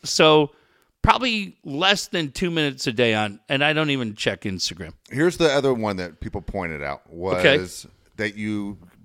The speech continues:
Speaker 2: brought your contacts down to less than one hundred in your phone.
Speaker 1: Yeah, deleted thirty-five people the other night.
Speaker 2: And people pointed out they still have you in there.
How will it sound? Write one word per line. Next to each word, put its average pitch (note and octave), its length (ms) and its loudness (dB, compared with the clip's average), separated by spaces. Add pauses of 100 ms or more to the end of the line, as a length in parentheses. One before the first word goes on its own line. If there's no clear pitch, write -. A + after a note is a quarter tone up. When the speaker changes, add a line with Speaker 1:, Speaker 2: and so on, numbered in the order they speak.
(100)
Speaker 2:
brought B2 220 2
your B2+ 80 -6
contacts A#2 580 -6
down F#2 220 -6
to F2 60 -8
less F2 240 -6
than E2+ 240 -8
one F2+ 120 -4
hundred E2+ 300 -8
in D#2+ 80 -12
your D2+ 120 -12
phone. D2 320 -14
Speaker 1:
Yeah, D#3+ 220 6
deleted C#3+ 500 2
thirty-five E3+ 520 2
people A#2+ 260 0
the G2 140 -2
other F2 160 -6
night. E2 100 -8
Speaker 2:
And G#2 100 -8
people C#3+ 260 -2
pointed A#2 440 -2
out G#2 320 -4
they G#2+ 120 -10
still E3 320 -4
have D#3 220 -4
you F#3 220 -4
in G#2 140 -6
there. D#2 220 -12